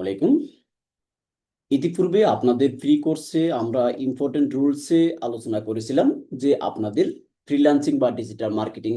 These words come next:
শিখতে গেলে আপনার কি কি প্রয়োজন হবে। ফার্স্ট ইন্ট্রোডাকশন ক্লাসে আপনাদের সকল কিছু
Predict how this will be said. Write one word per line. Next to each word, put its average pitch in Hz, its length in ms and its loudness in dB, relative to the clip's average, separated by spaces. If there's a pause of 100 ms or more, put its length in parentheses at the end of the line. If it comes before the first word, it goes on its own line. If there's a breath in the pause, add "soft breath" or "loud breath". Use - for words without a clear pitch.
শিখতে 131 340 -6
গেলে 190 180 2 (120)
আপনার 123 240 -4 (100)
কি 143 80 2 (100)
কি 170 100 -2 (220)
প্রয়োজন 131 360 2 (380)
হবে। 85 260 2 (1600)
ফার্স্ট 170 260 2 (140)
ইন্ট্রোডাকশন 190 480 0
ক্লাসে 170 360 4 (160)
আপনাদের 131 360 0 (140)
সকল 170 380 4 (160)
কিছু 147 160 -8